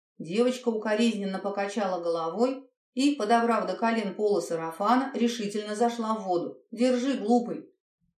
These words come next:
Вдвоём они выбрались на берег и забрались под высокие мостки. Пока девочка привязывала свою козу к деревянной свае, взъерошенный Миша, сгорая от стыда, выжимал мокрую рубаху,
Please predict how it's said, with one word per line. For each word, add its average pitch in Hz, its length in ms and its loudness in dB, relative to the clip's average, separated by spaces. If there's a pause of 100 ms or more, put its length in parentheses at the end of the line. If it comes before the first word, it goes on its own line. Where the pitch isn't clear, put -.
(880)
Вдвоём 285 440 2
они 247 180 6
выбрались 277 460 2
на 269 140 4
берег 208 400 -2
и 202 80 -8
забрались 185 520 2
под 233 160 -4
высокие 233 500 0
мостки. - 640 -2 (380)
Пока 240 360 2
девочка 208 480 0
привязывала 175 640 -2
свою 214 360 -2
козу 214 320 -2
к 165 60 -8
деревянной 196 520 0
свае, 220 540 0 (220)
взъерошенный 196 720 2
Миша, 226 400 0
сгорая 190 500 2
от 170 80 -4
стыда, 185 540 -4 (120)
выжимал 180 480 2
мокрую 240 440 2
рубаху, 208 580 0